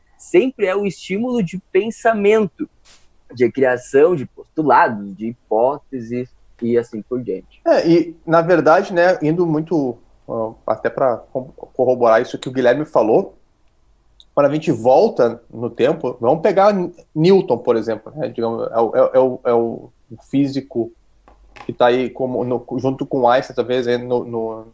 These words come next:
Speaker 2: no topo mais alto aí do, do ranking, se é que existe esse ranking, mas na época do Newton, eh, não existia física, não, não existia esse comparti-,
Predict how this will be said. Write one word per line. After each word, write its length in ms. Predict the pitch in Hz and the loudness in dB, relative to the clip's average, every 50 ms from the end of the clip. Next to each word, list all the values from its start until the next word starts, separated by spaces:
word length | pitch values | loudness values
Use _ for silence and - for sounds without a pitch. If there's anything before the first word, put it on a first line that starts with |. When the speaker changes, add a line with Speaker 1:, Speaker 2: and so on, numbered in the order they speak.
| _ - | _ -10
Speaker 2:
no 100 | 156 - | -10 -2
topo 260 | - 147 139 - 143 | -2 -2 -2 0 2
mais 300 | 135 131 131 120 110 123 | 2 2 2 2 2 4
alto 280 | 123 131 131 131 - | 4 4 4 2 0
aí 100 | - 123 | 0 0
do, 240 | 117 117 107 104 - _ _ _ _ - | 0 -2 -4 -6 -6 _ _ _ _ -4
do 120 | 120 127 | -2 -2
ranking, 360 | 117 - 131 131 127 127 - | 0 2 0 0 0 -4 -10
se 140 | - - 127 | -8 -4 -4
é 60 | 117 | -4
que 120 | 110 - 123 | -4 -4 -6
existe 300 | 110 113 117 117 - 131 | -6 -6 -8 -8 -8 -8
esse 140 | - - | -6 -2
ranking, 300 | 127 127 139 135 135 - | 0 0 0 0 -2 -4
mas 240 | 104 98 101 - _ _ _ _ _ _ _ _ _ _ _ _ _ _ _ - | -8 -8 -8 -8 _ _ _ _ _ _ _ _ _ _ _ _ _ _ _ 2
na 160 | 240 262 220 | 4 4 6
época 360 | 233 262 262 - 311 311 339 | 4 4 2 -2 0 0 0
do 160 | 233 170 170 | 2 2 0
Newton, 640 | 160 135 127 139 185 262 269 - 196 135 120 107 - _ _ _ _ _ _ _ _ _ _ _ - - - | 0 0 0 0 0 0 -2 -2 -2 -2 -2 -4 -8 _ _ _ _ _ _ _ _ _ _ _ -14 -4 0
eh, 280 | 131 127 127 113 95 | 4 4 4 4 2
não 160 | 131 135 165 | 0 0 0
existia 440 | 202 208 214 202 160 - - 277 214 | 0 0 -2 -6 -8 -4 -4 -4 -4
física, 840 | 165 - - - - 180 185 185 170 139 139 147 - - - 120 113 | -4 -8 -14 -10 -4 -2 0 0 0 0 0 -2 -2 0 0 0 0
não, 160 | 120 143 123 | 0 -2 -2
não 280 | 143 156 170 156 185 196 | -2 -2 0 0 0 0
existia 340 | 196 170 190 - - - 262 | 0 -2 -4 -6 -4 -4 -4
esse 220 | 254 - 220 220 | -4 -4 -8 -10
comparti-, 840 | - - 208 214 202 208 - 196 185 170 - - - - - - | -2 0 0 0 0 0 0 2 2 0 -4 -8 -8 -8 -10 -10